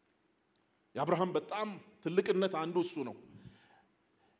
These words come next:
እንዴት ይሄን ሊያረግ ቻለ ነው አሁን ጉዳዩ። ኦኬ፣ እሺ፣ አመነ ይሁን፣ መጽሐፍም ይለናል። ግን እንዴት ሊያረግ ቻለ?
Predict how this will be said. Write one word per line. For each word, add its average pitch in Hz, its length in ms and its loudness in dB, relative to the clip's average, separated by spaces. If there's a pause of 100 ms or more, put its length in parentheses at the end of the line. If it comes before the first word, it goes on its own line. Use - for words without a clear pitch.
(120)
እንዴት 302 420 4
ይሄን 214 220 8
ሊያረግ 175 380 6
ቻለ 160 260 2
ነው 156 140 0
አሁን 135 160 0
ጉዳዩ። 117 360 -2 (540)
ኦኬ፣ 127 220 -8
እሺ፣ 135 140 -4 (100)
አመነ 160 460 4 (100)
ይሁን፣ 156 380 8 (480)
መጽሐፍም 135 400 0
ይለናል። 110 340 -2 (380)
ግን 240 180 0
እንዴት 190 540 10
ሊያረግ 131 440 2
ቻለ? 95 280 -4